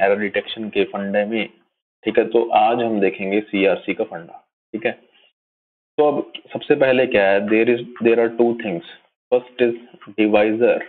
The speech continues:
and second is message। डिवाइजर में आपको यहाँ पे पॉलिनोमियल फॉर्मेट में दिया हुआ है, that is x power five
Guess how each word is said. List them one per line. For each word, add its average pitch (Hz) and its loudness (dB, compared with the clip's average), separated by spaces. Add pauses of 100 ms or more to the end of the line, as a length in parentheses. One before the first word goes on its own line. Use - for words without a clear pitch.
(1600)
and 104 -2 (140)
second 107 0
is 101 0 (180)
message। - -4 (1500)
डिवाइजर 120 4
में 127 2
आपको 117 2
यहाँ 107 0
पे - -2
पॉलिनोमियल 113 2
फॉर्मेट 104 0
में 104 -4
दिया 98 2
हुआ 107 2
है, 87 -4 (140)
that 95 -6
is 104 -6 (200)
x - -2 (320)
power - 2 (200)
five 190 2